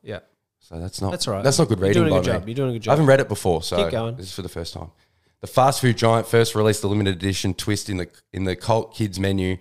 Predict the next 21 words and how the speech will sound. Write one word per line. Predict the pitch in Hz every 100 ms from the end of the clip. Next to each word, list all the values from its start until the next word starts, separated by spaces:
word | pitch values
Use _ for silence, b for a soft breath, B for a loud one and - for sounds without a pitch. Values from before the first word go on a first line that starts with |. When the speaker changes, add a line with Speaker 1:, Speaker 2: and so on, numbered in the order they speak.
| b b
Speaker 2:
a | -
collaboration | 104 95 92 92 98
with | 92
the | 90
U | 95
S | 92 -
fashion | 90 - 87
label | 85 87 87 - b b _
Cactus | 107 101 - -
Plant | - 95 92 -
Flea | 92 92
Market. | 90 80 82 82 - _ _ _ -
Oh, |
they | 135 139
do | 101
all | 85
the | 71
records | 92 107 78 -
and | -
stuff. | 85 85 - _ _ _ _ _
Um, | 110 113 117 113 113